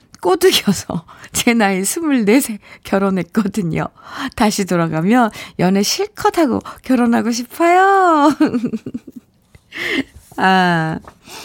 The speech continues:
그랬군요. 참, 이렇게 내 나이 스물하고도 하나였을 때를 뒤돌아보면,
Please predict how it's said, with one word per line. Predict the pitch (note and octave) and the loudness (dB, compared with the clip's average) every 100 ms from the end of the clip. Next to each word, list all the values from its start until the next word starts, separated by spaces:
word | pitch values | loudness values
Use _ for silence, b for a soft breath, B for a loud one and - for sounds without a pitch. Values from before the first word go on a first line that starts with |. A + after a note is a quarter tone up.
| B B _ _ - | B B _ _ -4
그랬군요. | - G3 - D#3+ C#3 C3 - F#3+ - | 0 0 -2 -6 -4 -4 -8 -14 -18
참, | - - C#3+ F3 B B B | -10 -8 -8 -10 B B B
이렇게 | G#3 C#4 D4 D#4+ C#4+ C4+ | -2 -2 0 2 4 2
내 | A#3+ G#3+ | 2 2
나이 | A3 G#3+ G#3+ A#3 | 2 2 2 0
스물하고도 | A#3+ D#4 D4 C4 A3+ A3+ A#3 F#3+ G#3 | -2 -2 -2 -2 -2 -4 -4 -4 -4
하나였을 | G#3+ A#3+ A3 G3 - | -2 0 0 -2 -6
때를 | E3+ D3+ D#3 B B B - | -8 -8 -12 B B B -6
뒤돌아보면, | F#3 G3+ F3+ D3+ D#3+ G#3 F3 | -2 0 -2 -4 -2 -2 -2